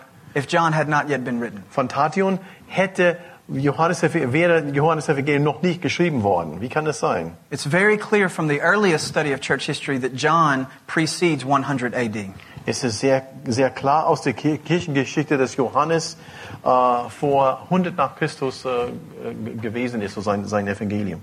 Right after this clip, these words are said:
Speaker 1: It most certainly is a first century work.
Speaker 2: Es ist auf jeden Fall aus dem ersten, äh, Jahrhundert nach Christus.
Speaker 1: In fact, God in his loving providence and sovereignty
Speaker 2: Tatsache, Tatsache ist, dass Gott in seiner liebevolle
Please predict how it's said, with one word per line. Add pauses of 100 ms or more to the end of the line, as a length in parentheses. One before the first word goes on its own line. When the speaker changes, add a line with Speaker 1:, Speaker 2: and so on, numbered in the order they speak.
Speaker 1:
It
most
certainly (200)
is
a
first
century
work. (600)
Speaker 2:
Es
ist
auf
jeden
Fall
aus
dem
ersten,
äh,
Jahrhundert
nach
Christus. (260)
Speaker 1:
In
fact,
God
in
his
loving
providence
and
sovereignty (580)
Speaker 2:
Tatsache,
Tatsache
ist,
dass (160)
Gott
in
seiner
liebevolle